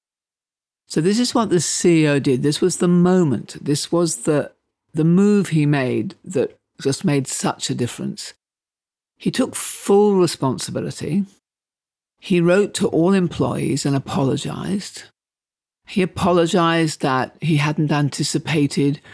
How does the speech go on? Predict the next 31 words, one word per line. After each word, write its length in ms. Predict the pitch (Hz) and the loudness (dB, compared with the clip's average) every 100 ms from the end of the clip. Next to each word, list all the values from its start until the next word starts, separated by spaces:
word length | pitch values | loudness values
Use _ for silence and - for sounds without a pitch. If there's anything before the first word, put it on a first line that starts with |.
| - - | -10 -4
what 200 | 147 - | -4 0
could 140 | 151 | 0
have 120 | 143 | 0
happened 440 | 123 139 - 143 135 | -2 -4 -2 0 0
with 100 | 135 | 2
his 200 | 135 143 | 0 0
words 560 | 127 127 127 135 - | 0 2 0 -2 -4
and 160 | 135 135 | -4 -2
for 80 | 135 | 0
his 200 | 156 - | 0 -2
part 520 | - 170 165 147 147 | -2 0 2 0 -2
in 140 | 135 | -2
what 180 | 131 - | -2 -2
then 160 | 123 123 | -4 -2
happened. 560 | 123 123 - 127 156 - _ _ _ _ _ _ _ _ _ _ _ | -4 -6 -12 -12 -12 -16 _ _ _ _ _ _ _ _ _ _ _
And 160 | 151 156 | -2 2
he 100 | 170 | 2
said, 680 | - - 220 208 151 135 147 - | 0 0 2 4 2 0 -4 -10
which 220 | 269 - | -10 -6
was 100 | 151 | -6
quite 280 | - 185 160 | -4 -2 0
lovely, 360 | 156 151 135 127 | 0 -2 -4 -2
that 140 | 139 | 0
he 140 | 147 147 | 2 2
knew 340 | 151 170 175 | 4 4 4
how 240 | 156 151 | 2 2
hard 360 | 139 160 156 151 | 2 0 2 2
his 180 | 151 120 | 0 0
people 340 | 180 139 135 | -2 -2 0
were 80 | 127 | 0
working 520 | 143 160 - 175 185 | 2 2 2 2 0